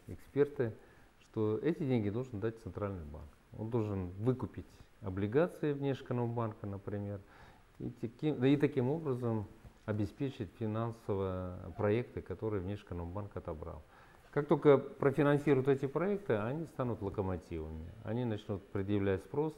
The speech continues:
на продукцию, там, строительную,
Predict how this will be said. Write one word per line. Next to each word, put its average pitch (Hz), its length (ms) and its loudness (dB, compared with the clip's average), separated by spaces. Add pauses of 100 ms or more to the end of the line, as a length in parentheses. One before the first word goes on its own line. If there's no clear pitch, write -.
на 87 460 -6 (200)
продукцию, 131 840 0 (680)
там, 85 140 -8 (100)
строительную, 123 1120 -2